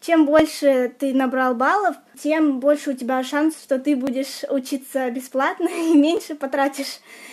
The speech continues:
нервов своих, своих денег, каких-то сбережений и так далее.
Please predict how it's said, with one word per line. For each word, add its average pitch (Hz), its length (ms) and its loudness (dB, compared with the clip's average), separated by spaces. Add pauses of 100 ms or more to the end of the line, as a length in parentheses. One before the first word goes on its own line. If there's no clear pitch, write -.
нервов 320 460 4
своих, 294 420 2
своих 285 400 0 (220)
денег, 294 480 4
каких-то 277 480 -6
сбережений 269 840 0
и 262 180 -10
так 254 200 -6
далее. 240 400 -4